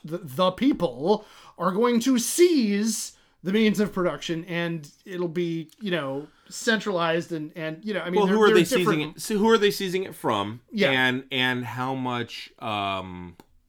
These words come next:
Speaker 2: what am I, how much say do the, the people actually have?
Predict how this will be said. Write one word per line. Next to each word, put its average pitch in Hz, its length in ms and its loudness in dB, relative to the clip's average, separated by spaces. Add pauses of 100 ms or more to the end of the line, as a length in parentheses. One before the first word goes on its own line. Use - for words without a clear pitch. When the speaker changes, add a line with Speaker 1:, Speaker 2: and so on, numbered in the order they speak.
Speaker 2:
what 104 200 -10
am 98 120 -10
I, 98 180 -14
how 113 120 -8
much 139 200 -8
say 123 260 -4
do 113 140 -6
the, 110 220 -10
the 104 280 -12
people 117 600 -8 (300)
actually 110 360 -4
have? 92 220 -8